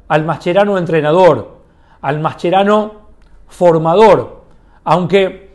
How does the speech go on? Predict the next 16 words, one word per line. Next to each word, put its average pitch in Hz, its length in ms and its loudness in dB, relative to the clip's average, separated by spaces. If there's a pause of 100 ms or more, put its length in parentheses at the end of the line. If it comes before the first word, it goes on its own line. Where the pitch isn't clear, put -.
(240)
es 170 100 -4
difícil 175 360 -2
hablar 170 240 0
de 156 80 -2
formación 156 580 -2
cuando 175 560 0 (240)
se - 160 -4
habla 170 240 0
de 156 140 -2 (460)
jóvenes 185 640 -2 (400)
que 165 100 -6
ya 175 160 -2
transitan 170 520 -2
los 147 100 0
veinte 175 340 0
años 175 420 -2